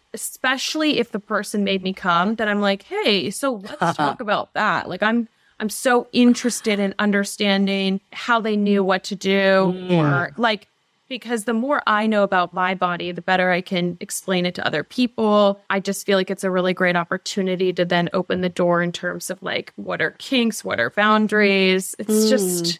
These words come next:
Speaker 2: See,
Speaker 1: Anyway,
Speaker 2: exit
Speaker 1: so
Speaker 2: interviews for the win. <laughs>
Speaker 1: Exit interviews. Yeah.
Speaker 2: But we
Speaker 1: Anyway,
Speaker 2: cur-
Speaker 1: sorry, I totally
Speaker 2: Yeah, <laughs> a tangent. But so many people are like, "Yeah, I still am connected to this person through social media." And they had gone on, like, one date with them.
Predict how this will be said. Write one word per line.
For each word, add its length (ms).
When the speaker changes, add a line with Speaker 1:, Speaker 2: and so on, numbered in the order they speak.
Speaker 2:
See, 240
Speaker 1:
Anyway, 320
Speaker 2:
exit 240
Speaker 1:
so 140
Speaker 2:
interviews 480
for 120
the 140
win. 480
<laughs> 140
Speaker 1:
Exit 360
interviews. 840
Yeah. 480
Speaker 2:
But 100
we 60
Speaker 1:
Anyway, 220
Speaker 2:
cur- 120
Speaker 1:
sorry, 280
I 120
totally 460
Speaker 2:
Yeah, 140
<laughs> 100
a 80
tangent. 680
But 180
so 480
many 220
people 300
are 100
like, 200
"Yeah, 180
I 160
still 580
am 100
connected 480
to 80
this 180
person 400
through 140
social 420
media." 720
And 100
they 80
had 100
gone 200
on, 120
like, 200
one 340
date 260
with 200
them. 300